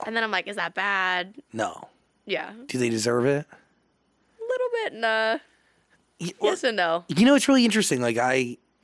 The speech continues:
Speaker 2: you, you mentioned the Joshua Bassett interview, and we're talking about
Speaker 1: Mm-hmm.
Speaker 2: writing music about people.
Speaker 1: Mm-hmm.
Speaker 2: And I took a very hard stance in that conversation.
Speaker 1: Yeah.
Speaker 2: Um, but mostly just about, like,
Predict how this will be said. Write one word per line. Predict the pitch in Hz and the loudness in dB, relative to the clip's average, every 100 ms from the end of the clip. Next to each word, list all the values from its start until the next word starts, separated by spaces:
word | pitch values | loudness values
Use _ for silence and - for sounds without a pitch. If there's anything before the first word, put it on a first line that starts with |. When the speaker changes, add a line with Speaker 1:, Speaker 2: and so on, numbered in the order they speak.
| _ | _
Speaker 2:
you, | - 147 | -4 -2
you | 156 156 | 2 2
mentioned | 160 147 156 | 2 2 0
the | 131 | 2
Joshua | 131 131 139 | 0 2 2
Bassett | 123 123 131 127 | 2 2 0 -2
interview, | 117 107 110 110 | -4 -4 -4 -4
and | 110 | -2
we're | |
talking | 113 123 120 | 0 0 2
about | 117 | 0
Speaker 1:
Mm-hmm. | 123 | 2
Speaker 2:
writing | 127 120 | 0 2
music | 131 160 139 | 2 4 2
about | 123 107 | 2 0
people. | 117 104 104 120 | -2 -4 -2 -4
Speaker 1:
Mm-hmm. | 208 196 175 185 - | -6 -12 -14 -12 -4
Speaker 2:
And | 143 | -2
I | 151 | 0
took | 156 | 2
a | 143 | 2
very | 143 151 156 | 4 4 4
hard | 131 151 151 | 4 4 4
stance | 131 - 143 143 | 2 0 0 0
in | |
that | 139 120 | 0 0
conversation. | 131 120 120 135 135 - 113 139 | 0 0 0 2 0 0 -2 -2
Speaker 1:
Yeah. | 170 165 151 - _ _ | -2 -4 -6 -14 _ _
Speaker 2:
Um, | 143 131 127 123 | 2 2 2 0
but | 113 190 | 0 0
mostly | 165 214 320 - 196 | 6 8 8 6 4
just | 135 151 - | 4 2 0
about, | 120 120 113 | 0 2 2
like, | 120 104 98 - - | 0 -2 -2 -10 -18